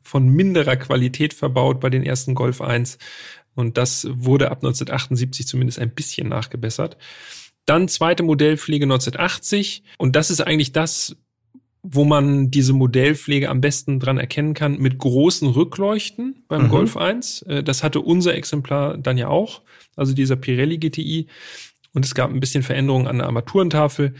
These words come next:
Speaker 1: Ansonsten lief das gute Stück, äh, der Golf eins eben neunzehnhundertdreiundachtzig aus.
Speaker 2: Genau. Und wenn wir jetzt noch mal ganz kurz, äh,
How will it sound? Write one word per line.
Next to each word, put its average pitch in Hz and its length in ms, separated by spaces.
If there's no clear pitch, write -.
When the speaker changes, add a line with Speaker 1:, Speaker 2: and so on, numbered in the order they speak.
Speaker 1:
Ansonsten 131 420
lief 139 400
das 131 260
gute 147 220
Stück, - 400
äh, 131 240
der 131 140
Golf 135 260
eins 127 300
eben 127 180
neunzehnhundertdreiundachtzig 127 960
aus. - 240
Speaker 2:
Genau. 113 320
Und 113 140
wenn 120 140
wir 131 60
jetzt 131 160
noch 120 120
mal 117 140
ganz 131 360
kurz, 131 460
äh, 120 300